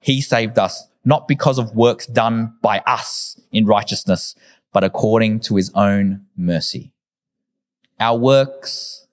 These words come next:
our good deeds, our living good, our living good lives in this world, none of that plays a part in our salvation.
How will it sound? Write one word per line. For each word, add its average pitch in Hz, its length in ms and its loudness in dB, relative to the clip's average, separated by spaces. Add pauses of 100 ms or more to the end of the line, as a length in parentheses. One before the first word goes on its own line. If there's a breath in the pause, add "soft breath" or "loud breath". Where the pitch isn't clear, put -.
(120)
our 110 140 2
good 117 240 0
deeds, 120 680 0 (400)
our 139 160 0
living 139 320 2
good, 123 260 0 (180)
our 123 140 0
living 147 300 2
good 131 160 2
lives 113 720 -2
in 113 100 4
this 110 180 -2
world, 90 360 2 (480)
none 120 280 2
of 113 120 0
that - 400 -2 (400)
plays 98 260 0
a 98 40 0
part 87 360 -4 (640)
in 95 140 0
our 87 100 2
salvation. 82 600 -2